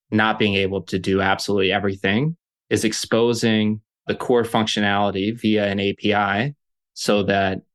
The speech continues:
you can hook up DoorDash as an example and let DoorDash send via an A P I what order is placed in DoorDash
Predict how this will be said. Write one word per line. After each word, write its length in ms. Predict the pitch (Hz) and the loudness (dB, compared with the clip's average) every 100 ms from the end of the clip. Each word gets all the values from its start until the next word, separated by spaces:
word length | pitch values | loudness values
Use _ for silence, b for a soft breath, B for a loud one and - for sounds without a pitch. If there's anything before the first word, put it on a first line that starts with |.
| _ | _
you 320 | 123 110 120 | -4 0 2
can 180 | 117 113 | 2 0
hook 280 | 107 110 107 | 2 0 2
up 220 | 101 - | -2 0
DoorDash 560 | 127 135 110 98 104 - | 0 2 2 0 0 -2
as 100 | 98 | -2
an 100 | 104 | -2
example 680 | 95 95 98 95 117 147 - _ _ - | 0 0 0 2 0 0 -6 _ _ -4
and 160 | 104 101 | 0 2
let 220 | 110 110 | 0 2
DoorDash 460 | 104 107 98 98 | 0 2 0 -2
send 580 | - - 117 113 113 107 _ | -4 -2 0 0 -2 -4 _
via 320 | 107 101 98 95 | 0 2 2 0
an 140 | 104 98 | -2 -2
A 100 | 98 | -2
P 200 | 113 117 | 0 2
I 420 | 117 107 101 98 _ _ _ _ - | 2 0 -2 -6 _ _ _ _ -6
what 420 | 104 113 113 - | 0 2 0 -2
order 320 | 127 117 117 | 0 2 2
is 120 | 107 | 0
placed 360 | - 107 101 - | -2 0 0 -2
in 120 | 95 | -4
DoorDash 680 | 120 120 107 98 98 - - | 0 2 2 0 -2 -6 -8